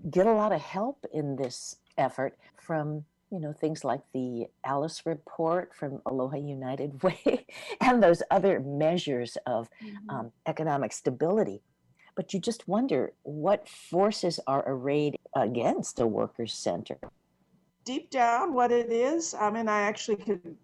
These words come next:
Speaker 3: share some reports with you, but the United States Chamber of Commerce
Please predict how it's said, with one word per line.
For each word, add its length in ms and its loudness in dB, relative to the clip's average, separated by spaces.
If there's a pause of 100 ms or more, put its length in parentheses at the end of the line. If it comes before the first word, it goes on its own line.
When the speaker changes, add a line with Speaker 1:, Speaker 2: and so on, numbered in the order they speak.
(160)
Speaker 3:
share 440 0
some 180 -2
reports 560 -2
with 160 2
you, 140 2
but 220 -4
the 160 2
United 420 0
States 340 -4
Chamber 380 -4
of 140 -6
Commerce 600 -4